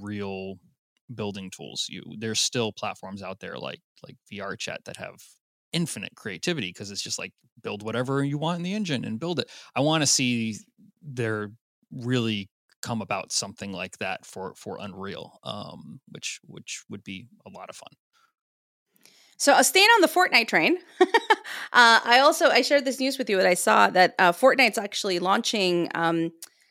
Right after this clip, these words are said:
Speaker 2: a pair, a pair of glasses with Oakley. Uh, I think there's two styles. I'm not sure. Did I share that with you? Did I send that to you?
Speaker 1: No, I didn't see
Speaker 2: Oh,
Speaker 1: this.
Speaker 2: okay. So, so
Speaker 1: This
Speaker 2: there.
Speaker 1: is news.
Speaker 2: <laughs>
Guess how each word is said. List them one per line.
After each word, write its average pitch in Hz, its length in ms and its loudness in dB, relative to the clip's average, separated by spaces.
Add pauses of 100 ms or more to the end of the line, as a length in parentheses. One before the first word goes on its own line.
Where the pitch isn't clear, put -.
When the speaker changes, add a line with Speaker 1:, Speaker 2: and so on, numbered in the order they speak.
(120)
Speaker 2:
a 202 100 -2
pair, 233 420 4
a 202 80 0
pair 226 160 6
of 214 80 4
glasses 214 320 2
with 180 100 -2
Oakley. - 460 -2 (580)
Uh, 175 180 2
I 220 60 6
think 277 180 2
there's 208 200 4
two 349 220 0
styles. 427 440 4
I'm 294 80 -4
not 302 140 0
sure. 330 140 6
Did 220 220 2
I 403 140 8
share 453 160 6 (120)
that 359 80 6
with 508 160 6
you? 539 140 8
Did 247 100 4
I 277 40 4
send 392 200 0
that 480 80 0
to 508 80 -2
you? 554 240 4
Speaker 1:
No, 220 320 0
I 143 160 2
didn't 233 180 0
see - 160 4
Speaker 2:
Oh, 311 460 10
Speaker 1:
this. - 80 8
Speaker 2:
okay. 480 180 6
So, 254 140 -2
so - 220 -10
Speaker 1:
This 180 120 0
Speaker 2:
there. 175 120 4
Speaker 1:
is 147 80 -2
news. 247 420 2
Speaker 2:
<laughs> 233 100 0